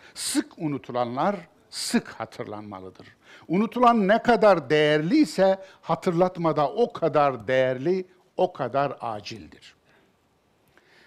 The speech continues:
Evet, helak olmuş uygarlıklardan ders almak. Arkadaşlar yine, e, iPad'den, e, ekrana yansımıyor galiba.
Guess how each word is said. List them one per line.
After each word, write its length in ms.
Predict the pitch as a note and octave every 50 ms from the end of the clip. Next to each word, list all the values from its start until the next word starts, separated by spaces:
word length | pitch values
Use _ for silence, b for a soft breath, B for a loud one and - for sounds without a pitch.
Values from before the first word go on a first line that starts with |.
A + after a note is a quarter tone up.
| b b _ -
Evet, 440 | - F3 E3+ C#3 A2+ - - - - _ _ -
helak 380 | E3 D#3+ E3+ E3+ D#3 - -
olmuş 320 | B2 G#2+ G#2 A2 G#2 - - -
uygarlıklardan 1000 | B2+ A#2+ A2+ B2+ A#2+ A2 G#2 G#2 - - A#2 G#2+ G2 G2+ A2+ C#3 D#3 D3+ D#3 F3 - _
ders 400 | - B2 C3 C#3 C3+ A#2 - -
almak. 300 | A2+ G#2 G2 G2+ G#2 F#2 b b b b b b b b b
Arkadaşlar 640 | - C#3 C3+ - E3 D#3+ D#3 C#3 - - F3 E3+ D#3+ - - -
yine, 520 | - C#3 C#3 D#3 E3 E3 D#3+ D#3 - - - - - - D#3
e, 320 | C#3+ C3+ C3+ C3 B2+ B2+ B2+ C3 C#3+ - _ - - - _ _ - - _ _ _ _ _ _ b b b b b b b b _ _
iPad'den, 800 | - D3 D3 C#3 C#3+ D3+ C#3+ - - - D#3+ D#3 D#3 D#3 D3+ - - _ - -
e, 100 | C#3 C3+ C3+ C3 C3 C3+ C3+ - -
ekrana 440 | - D3 C3+ - C3+ C#3+ C#3+ D3 D3
yansımıyor 760 | C#3 C3 C#3 C#3 C3+ - - - D#3+ D3+ C3 A#2 A2 G#2+ G#2+
galiba. 680 | G2 A2+ A2+ A2 G#2+ G#2 G#2+ G2+ C3 D3+ E3+ G#3 A3+